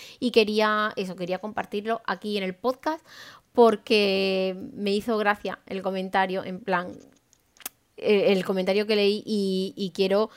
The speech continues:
que te tranquilices, quiero que animarte a que empieces tu camino, a que todo sea poco a poco, que no temas porque en el principio no puedas ser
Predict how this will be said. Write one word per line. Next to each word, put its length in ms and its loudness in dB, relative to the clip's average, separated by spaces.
que 120 4
te 120 2
tranquilices, 680 -4
quiero 300 -2
que 500 0
animarte 720 0
a 140 -2
que 80 -4
empieces 400 -6
tu 160 -4
camino, 560 -4
a 160 0
que 140 -4
todo 260 0
sea 340 0
poco 240 0
a 120 -2
poco, 400 -4
que 100 2
no 160 0
temas 420 -2
porque 240 -4
en 60 -2
el 80 -8
principio 520 -4
no 100 -4
puedas 280 -2
ser 220 -2